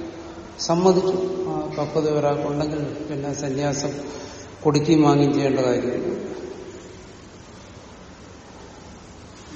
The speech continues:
ആ പക്വത തന്നെ സന്യാസം. അവിടെ പിന്നെ വേഷഭൂഷാദികളൊന്നും ആവശ്യമില്ല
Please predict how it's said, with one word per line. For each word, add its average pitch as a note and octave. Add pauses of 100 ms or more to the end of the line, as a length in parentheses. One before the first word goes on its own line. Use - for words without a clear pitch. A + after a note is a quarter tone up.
(1000)
ആ - (100)
പക്വത E3+ (100)
തന്നെ E3
സന്യാസം. C3+ (3250)
അവിടെ D#3
പിന്നെ D#3+
വേഷഭൂഷാദികളൊന്നും D#3 (220)
ആവശ്യമില്ല C#3